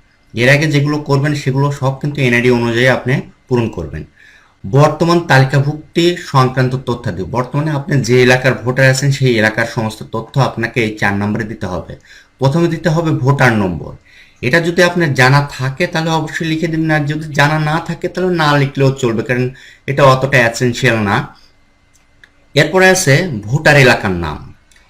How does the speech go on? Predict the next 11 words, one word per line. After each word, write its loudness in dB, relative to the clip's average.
এটা -2
নিশ্চয়ই 2
আপনি -2
জানেন, -6
আপনি -6
কোন 4
এলাকার 0
ভোটার, -8
সেই -2
ভোটার 0
এলাকার 2